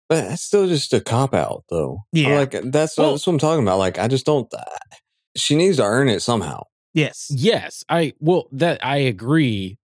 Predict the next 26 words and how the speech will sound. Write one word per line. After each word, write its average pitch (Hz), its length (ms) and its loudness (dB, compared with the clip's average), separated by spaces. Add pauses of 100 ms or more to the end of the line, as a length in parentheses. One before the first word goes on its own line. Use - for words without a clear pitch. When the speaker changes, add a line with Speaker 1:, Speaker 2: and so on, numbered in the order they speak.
Speaker 3:
Like, 110 240 -2 (340)
don't 170 180 2
get 170 100 4
me 147 60 2
wrong. 127 240 2
I'm 139 160 2
not, 143 240 0
like, 110 200 -2
I'm 147 140 -2
playing 165 300 2
devil's 123 540 0
advocate 101 460 -4
here - 260 -4
for - 140 -2
a - 40 -2
second. - 400 0
Speaker 1:
<laughs> - 40 -2
Yeah. - 120 0 (380)
Speaker 3:
Like, 302 180 0 (1040)
what 151 300 2
I'm 180 120 0
saying 196 440 2
is, 151 200 0
is 123 180 -6
this 175 240 0
movie 151 760 2